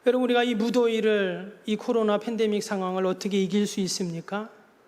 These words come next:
예, 백신 맞고 에어컨 밑에 있으면 되죠. <laughs> 그러나 우리가 나를 향하신 그 하나님의 사랑과 은혜를 생각할 때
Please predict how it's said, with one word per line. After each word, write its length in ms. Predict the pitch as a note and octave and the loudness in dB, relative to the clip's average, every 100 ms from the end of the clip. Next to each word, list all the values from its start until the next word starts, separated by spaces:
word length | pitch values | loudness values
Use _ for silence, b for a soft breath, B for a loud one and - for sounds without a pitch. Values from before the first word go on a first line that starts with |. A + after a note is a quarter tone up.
| _ _ _ _ _ _ _ _ _ _ _ | _ _ _ _ _ _ _ _ _ _ _
예, 140 | E3 D3 - _ _ _ | -18 -16 -20 _ _ _
백신 320 | - F3+ A#3+ | -4 0 2
맞고 280 | G3+ F#3+ F#3+ | 2 0 0
에어컨 320 | F3+ F#3+ F#3+ | 0 0 -2
밑에 220 | F3+ F3+ F#3+ | -4 -2 -4
있으면 340 | E3+ F3 D#3+ | -4 -8 -8
되죠. 400 | D#3 D3 D#3 C#3+ - - | -6 -6 -8 -12 -18 -18
<laughs> 420 | D#3+ - - E3 - - _ _ _ _ B B B B B B _ - | -18 -14 -12 -12 -14 -20 _ _ _ _ B B B B B B _ -8
그러나 280 | - C#4 A#3 | 0 2 2
우리가 680 | G#3 G#3 G#3 F#3+ F3 - - _ - | 2 2 2 0 -4 -12 -20 _ -2
나를 280 | E3 F#3+ G#3+ | 0 2 2
향하신 440 | G3 F#3 E3+ F#3+ | 0 -2 -2 -4
그 60 | F3+ | -2
하나님의 400 | F3+ F#3 F#3 F3+ | -2 -4 -4 -6
사랑과 560 | - F#3+ F3+ F3 F3 F#3 | -4 -4 -4 -4 -4 0
은혜를 400 | G3 G3 F3+ F3 | 0 2 -2 -4
생각할 560 | - A#3+ G#3 F#3 D#3 - | -4 -2 -2 -2 -4 -2
때 360 | G3+ D#3 - | -2 -2 -8